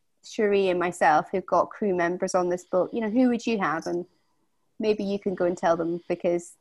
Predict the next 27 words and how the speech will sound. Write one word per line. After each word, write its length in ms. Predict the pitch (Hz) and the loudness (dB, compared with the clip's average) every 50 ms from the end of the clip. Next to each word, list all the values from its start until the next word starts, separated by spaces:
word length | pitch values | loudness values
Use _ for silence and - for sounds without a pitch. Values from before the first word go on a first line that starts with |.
| _ _ _ | _ _ _
sometimes 480 | - 240 226 220 233 226 214 214 208 | -4 -4 -2 0 0 0 0 0 -2
hearing 240 | - 202 190 185 185 | -2 -2 0 0 0
those 160 | 180 180 - | 0 -2 -2
things 220 | - 180 185 180 - | -2 -4 -4 -4 -6
from 100 | 190 170 | -8 -8
people 300 | - 190 - 180 175 170 | -6 -6 -4 -4 -4 -2
makes, 420 | 170 180 175 - - - - - _ _ _ _ _ | -2 -2 -4 -4 -8 -16 -20 -20 _ _ _ _ _
makes 220 | 262 277 269 277 - | 2 2 4 4 2
your 80 | 262 | 2
day, 280 | - 269 254 254 262 240 | 6 6 8 8 8 8
as 340 | - 196 202 196 - - - | 6 4 2 2 0 -4 -4
Cherie's 280 | 220 208 208 202 202 - | -2 0 0 0 -2 -4
suggesting, 540 | 190 - 180 180 180 - - 190 175 185 | -4 -2 -2 -2 -2 -2 -2 0 0 0
but 80 | 180 - | 0 2
also 320 | - - - - - 220 | 4 4 4 2 0 -2
helps 300 | 196 202 196 180 - - | 2 4 4 4 2 2
them 140 | - 190 185 | 0 2 2
also 260 | 185 185 180 - 190 | 2 2 0 0 -4
know 240 | 185 180 175 170 175 | -2 0 0 0 0
that 260 | 170 175 165 151 - _ _ _ _ _ _ | 2 0 0 0 -2 _ _ _ _ _ _
they're 100 | - 196 | -2 0
maybe 240 | 190 185 180 175 175 | 2 2 2 4 4
walking 320 | 175 175 180 180 190 175 165 | 4 2 2 0 0 -2 -2
out 120 | 151 107 | -2 -2
their 100 | 160 165 | -2 -4
purpose 420 | 165 - - 175 170 - 165 147 - | -4 -4 -6 -6 -6 -6 -10 -8 -4
well. 320 | - 151 156 165 175 - | -2 -2 -2 -2 -2 -6